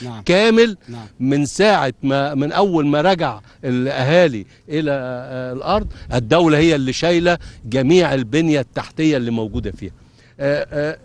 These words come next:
Speaker 2: حقهم علينا.
Speaker 1: نعم.
Speaker 2: لأنهم دول
Speaker 1: طبعا.
Speaker 2: قاسوا من
Speaker 1: طبعا.
Speaker 2: الإرهاب،
Speaker 1: تعبوا.
Speaker 2: و-، وإحنا مسؤولين عن
Speaker 1: آه.
Speaker 2: إن أي حاجة حدثت نتيجة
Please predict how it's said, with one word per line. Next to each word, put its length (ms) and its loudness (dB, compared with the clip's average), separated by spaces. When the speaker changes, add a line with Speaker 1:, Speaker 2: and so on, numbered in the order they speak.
Speaker 2:
حقهم 500 -2
علينا. 280 -10
Speaker 1:
نعم. 180 -16
Speaker 2:
لأنهم 460 0
دول 280 4
Speaker 1:
طبعا. 280 -12
Speaker 2:
قاسوا 460 0
من 120 -2
Speaker 1:
طبعا. 100 0
Speaker 2:
الإرهاب، 540 0
Speaker 1:
تعبوا. 360 0
Speaker 2:
و-، 120 -2
وإحنا 240 0
مسؤولين 520 2
عن 220 -2
Speaker 1:
آه. 80 0
Speaker 2:
إن 200 0
أي 300 0
حاجة 440 -2
حدثت 580 -4
نتيجة 360 -2